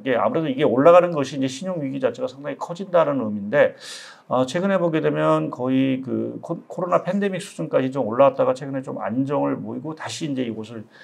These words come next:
반등을 했는데, 이것이 좀 추세적으로 안정을 좀 찾는 어떤 이런 분위기가 좀 나와줘야, 어, 유로화도 좀 강세로 가고 결국 글로벌 자금의 어떤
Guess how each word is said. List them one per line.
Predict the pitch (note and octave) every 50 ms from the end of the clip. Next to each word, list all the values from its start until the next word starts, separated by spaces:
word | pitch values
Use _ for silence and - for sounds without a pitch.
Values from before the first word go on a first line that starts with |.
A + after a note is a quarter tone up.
| - - _ _
반등을 | - A2 A#2 B2+ C#3 C#3 C#3+
했는데, | D3 C#3+ C3 B2 A2+
이것이 | A2 C3 C#3 E3+ E3 -
좀 | - F#3 E3+
추세적으로 | - - - A3 G#3+ G3+ G3 F#3+ F#3 E3+
안정을 | - G#2 G#2 A2+ B2+ D3 D3+ D#3+ D#3
좀 | - D3 C3+
찾는 | - - F#3 F#3+ F#3+ F#3+ D#3+ G#2+ - - - - - - _ -
어떤 | - - - C#3 B2
이런 | C3 C3+ D3+ D3+ D3 C3
분위기가 | C3+ B2 B2+ C3 B2 B2+ C3 C3+ B2+
좀 | C3 A#2+ A#2+
나와줘야, | G#2+ F2+ F#2+ G#2+ A2 A#2+ B2 A2+ A2+ G#2+ A2+ A#2 B2+ A#2+ F#2 - - - - - - _ -
어, | B2+ A#2 A#2
유로화도 | A#2 A#2+ C3+ C#3 D#3 D#3 D#3 D3+ D3+
좀 | C#3 C#3
강세로 | - - A#2+ A2+ A2 A2+ B2 B2+ B2
가고 | A2 G2+ G2+ G#2 A#2+ D3 D#3+ E3+ - - - - -
결국 | - A2+ A#2 A#2+ C3 D3+ D3+ D3+ - - - - _ _
글로벌 | _ - C3 C3 C3 C3+ B2
자금의 | A#2 A2 G#2+ G#2+ A#2 G#2+ A2+ A#2+ A#2+ B2 A#2+ A#2 A#2
어떤 | A#2 - - - - B2 A#2 A2+ A2 A2